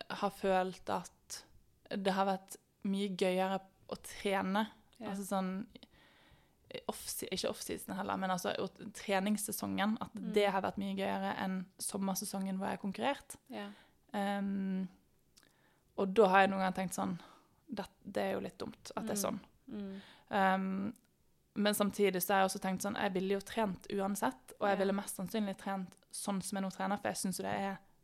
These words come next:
Speaker 1: det, det,
Speaker 2: Gøy.
Speaker 1: det, det er gøy å trene sånn, det er gøy å
Speaker 2: Mm.
Speaker 1: sprinte, det er gøy å trene vekter, det er egentlig veldig variert.
Speaker 2: Mm.
Speaker 1: Så, eh, la meg på en måte fortsette litt til, og så får vi se.
Speaker 2: Mm.
Speaker 1: Altså, det har vært litt sånn da.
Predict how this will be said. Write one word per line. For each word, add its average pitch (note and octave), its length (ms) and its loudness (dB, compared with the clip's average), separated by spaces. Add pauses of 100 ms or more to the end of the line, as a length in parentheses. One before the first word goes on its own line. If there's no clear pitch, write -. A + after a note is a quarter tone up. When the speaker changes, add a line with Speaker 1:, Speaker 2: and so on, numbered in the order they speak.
(120)
Speaker 1:
det, G#3 100 -4
det, G3+ 140 2
Speaker 2:
Gøy. G#3 100 -8
Speaker 1:
det, G3 100 -2
det G3 40 2 (120)
er G#3+ 60 4
gøy G3 80 4
å F#3+ 80 -4
trene F#3+ 180 -4
sånn, G3+ 240 -2
det F#3+ 120 -2
er - 20 -8
gøy F#3+ 160 0
å F#3+ 80 -2
Speaker 2:
Mm. G3 80 -8
Speaker 1:
sprinte, F#3+ 340 -8
det F#3+ 40 -6
er G3 100 -4
gøy G3 160 2
å F#3 60 -16
trene G3 180 -4
vekter, - 180 -6
det A#3 40 0
er A#3 280 0 (240)
egentlig G3+ 220 -4
veldig G3+ 180 0
variert. G#3 600 -2
Speaker 2:
Mm. G#3+ 320 -6 (1080)
Speaker 1:
Så, G#3 460 6 (160)
eh, - 280 -2 (680)
la D4 160 6
meg G#3+ 200 6
på G#3+ 80 2
en G3+ 60 2
måte G3+ 100 -2
fortsette G3 420 -2
litt F#3 160 -2
til, F#3+ 160 2
og G3 60 2
så G#3 160 -4
får F#3+ 160 -4
vi F3+ 60 -2
se. - 180 -4 (340)
Speaker 2:
Mm. G#3+ 160 -4
Speaker 1:
Altså, G3+ 200 2
det G3+ 100 -2
har G3+ 80 4
vært - 60 -2
litt F#3+ 100 0
sånn - 200 0
da. G3+ 100 -2